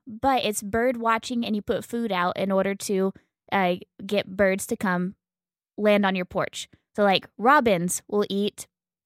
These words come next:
you know, this grain. So you throw out, so you have to collect that grain to get the robins so that way you can see the robins. Or cardinals get sunflower seeds and jenny wrens get this little seed.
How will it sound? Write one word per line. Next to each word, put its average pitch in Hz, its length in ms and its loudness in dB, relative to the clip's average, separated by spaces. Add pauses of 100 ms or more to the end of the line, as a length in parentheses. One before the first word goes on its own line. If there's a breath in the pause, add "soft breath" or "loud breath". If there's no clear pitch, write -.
(160)
you 208 80 0
know, 208 140 6
this 320 240 2
grain. 175 340 -2
So 202 140 -4
you 196 80 -2
throw 220 140 0
out, 202 200 0 (140)
so 208 140 -8
you 226 100 4
have 214 100 2
to 208 80 -6
collect 214 280 -2
that 208 180 0
grain 202 300 0
to 208 100 -6
get 185 120 -4
the 208 80 -4
robins 190 460 2
so 196 80 -2
that 160 80 0
way 180 100 0
you 185 100 -4
can 190 120 -6
see 180 140 -4
the 185 80 -2
robins. 214 440 0
Or 180 160 0 (360 soft breath)
cardinals 247 540 2
get 208 300 0
sunflower 247 540 4
seeds 170 500 -6 (380)
and 190 440 0 (180)
jenny 277 280 2
wrens 175 380 2
get 208 240 -2
this 247 160 -4
little 214 400 2 (480)
seed. 175 400 -4